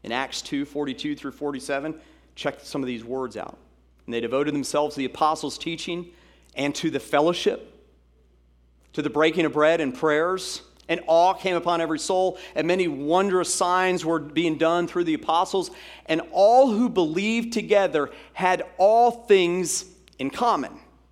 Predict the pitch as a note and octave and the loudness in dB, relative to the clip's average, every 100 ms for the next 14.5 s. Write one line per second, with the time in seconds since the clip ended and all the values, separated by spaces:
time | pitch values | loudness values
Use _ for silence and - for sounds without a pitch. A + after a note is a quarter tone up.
0 | _ _ _ _ _ _ _ _ _ _ | _ _ _ _ _ _ _ _ _ _
1 | _ _ _ _ _ _ _ _ _ - | _ _ _ _ _ _ _ _ _ -4
2 | E3 G3 F3+ F3 F3 G3 F#3+ F#3 E3 D#3+ | 0 2 2 0 0 0 2 2 2 2
3 | C#3+ B2+ - D#3+ D3 C#3+ C3+ B2+ D3 C#3+ | 2 -2 -2 0 0 0 -2 -2 -2 -2
4 | D3 D3+ C3+ C#3 D#3+ E3 - E3+ D3+ C#3+ | -2 -4 -2 2 2 2 -2 -2 0 0
5 | C#3 C#3 C#3 C3+ C3 - C#3 B2 A#2+ C3+ | -2 -2 -2 -2 -6 -8 -4 -4 -2 -2
6 | E3 C3+ - - - - A3 A#3+ G3 D#3+ | 0 -2 -6 -14 -4 2 2 2 0 0
7 | D#3 D3 C3 - - C#3+ B2+ - - F#3+ | 0 0 -2 -6 -6 -4 -4 -6 -4 0
8 | G3 E3 B2+ D3+ F3 D3 - - D#3+ E3 | 0 0 -2 -4 -2 -4 -6 -4 0 0
9 | D3+ - F3+ E3 D3 E3 - C3+ B2+ B2 | 0 0 2 2 2 0 -2 -4 -4 -4
10 | - C#3+ B2+ - D#3 D#3 - - - - | -2 -2 -4 -4 -6 -6 -10 -10 -12 -16
11 | - _ _ _ _ _ _ _ _ _ | -20 _ _ _ _ _ _ _ _ _
12 | _ B2+ D3 C#3+ E3 E3 D#3+ D#3 E3+ D#3 | _ -4 -2 0 2 2 2 0 -2 -2
13 | D3+ D3+ - E3 D3+ D3+ C#3+ B2+ B2+ C#3 | 0 0 -2 -4 -4 -4 -6 -6 -4 -2
14 | D#3 D#3 D3+ D3 C#3 | 0 0 0 -2 -6